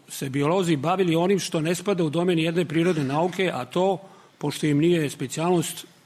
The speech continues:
uz ideološke uplive može da bude ili slučajnost ili neka intencionalnost. Mi nismo ulazili takođe u ovaj odnos, e, programa,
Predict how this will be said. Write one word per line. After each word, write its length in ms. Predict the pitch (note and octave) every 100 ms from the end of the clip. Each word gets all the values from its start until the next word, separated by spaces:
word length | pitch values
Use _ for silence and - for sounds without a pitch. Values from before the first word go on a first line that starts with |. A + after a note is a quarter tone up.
| _
uz 200 | F#3+ D#3
ideološke 480 | D#3 D#3+ F3+ F3+ D3+
uplive 460 | D3+ F3+ F3 E3 C#3+ - - - - _ -
može 240 | D#3 D#3
da 60 | D3
bude 280 | D#3+ C#3+
ili 160 | D#3 F#3
slučajnost 600 | - E3+ F#3+ F#3+ F3+ -
ili 180 | F3+ F3
neka 320 | E3+ E3+ E3+
intencionalnost. 1040 | D#3+ D#3+ F3 D#3+ D3+ D#3 D3 A#2+ F2 - - _ _ _ - - - - _
Mi 120 | D#3+ A#3
nismo 300 | B3+ C4 A#3+
ulazili 380 | A#3 G#3 G#3
takođe 540 | F3+ F3 F#3+ G3 G3 F#3
u 340 | F#3+ E3+ E3 E3+
ovaj 400 | F#3 F#3 D#3+ D#3
odnos, 500 | D#3+ E3 E3+ D3 -
e, 40 | F3+ E3 D3+ - - -
programa, 680 | - G3 F#3 F3 E3 C#3